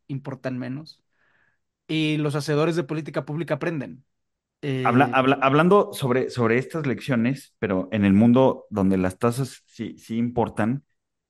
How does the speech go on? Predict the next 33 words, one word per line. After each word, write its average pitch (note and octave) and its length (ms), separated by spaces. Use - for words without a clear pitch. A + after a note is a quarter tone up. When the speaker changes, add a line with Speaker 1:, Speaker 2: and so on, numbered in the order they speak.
Speaker 2:
fíjate C3 320
que, - 340
eh, G2+ 260
es, A2 320
es A#2+ 140
real, A2+ 600
eh, G2+ 340
la, G#2+ 300
la G#2 240
lección B2 400
que C#3+ 120
yo C3 60
iba C3 160
a B2 60
comentar G#2+ 640
justo A2+ 300
tiene A#2 220
que A#2+ 100
ver A2+ 200
con, A2 260
con F#2 720
la F#2+ 180
adaptación G2 520
de A#2+ 80
los G2+ 180
agentes G#2+ 380
económicos, G2+ 800
este, F#2+ 600
y, G#2+ 180
y A2 220
en G2+ 120
el G2+ 180
tema C#3 580